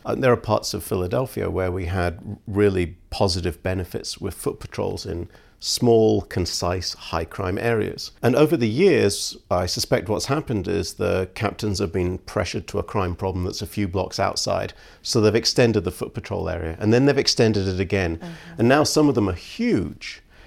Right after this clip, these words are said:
Speaker 1: And of course, a lot of the captains are probably thinking, "That's great, I'm extending this benefit to a bigger area," but of course what we're doing is diluting the effect. So now instead of being effective in a small area, we're being completely ineffective in a larger area.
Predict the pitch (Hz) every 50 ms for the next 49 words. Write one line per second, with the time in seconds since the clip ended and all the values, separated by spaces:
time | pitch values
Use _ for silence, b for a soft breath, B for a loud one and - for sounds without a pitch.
0 | b b b b - 123 120 - - 151 135 - 135 135 131 110 113 - 123 110
1 | 101 - 117 104 104 98 - - 147 139 113 110 104 - - 107 104 98 - 104
2 | 98 101 98 - - - - - 123 117 113 - - - - 147 143 123 104 -
3 | 113 107 101 110 - - - - 127 123 127 120 110 110 98 92 - - 90 123
4 | 120 127 131 - - - 104 - - - 101 90 80 101 87 95 104 120 147 160
5 | 135 107 95 92 90 - 110 101 104 - - 120 113 104 - - 104 - - 92
6 | 90 90 139 143 127 107 95 92 90 87 85 80 82 85 87 98 90 90 90 92
7 | 101 95 - - 98 90 87 87 85 85 - - - 175 151 117 101 - - -
8 | - - B B B B B B B B - - 123 113 110 117 123 131 135 135
9 | 123 110 - - 135 127 117 110 - 120 113 107 101 104 - - 107 - - 139
10 | 135 104 - 127 101 107 101 98 - - - 123 131 131 127 113 95 87 85 85
11 | 85 87 87 87 87 98 101 87 98 95 92 - 107 98 - - 123 117 - 104
12 | 101 98 - - 120 139 135 113 - - 90 - - - 98 92 - - - 95
13 | 92 92 92 98 101 101 101 - 95 92 85 87 87 85 85 82 - 90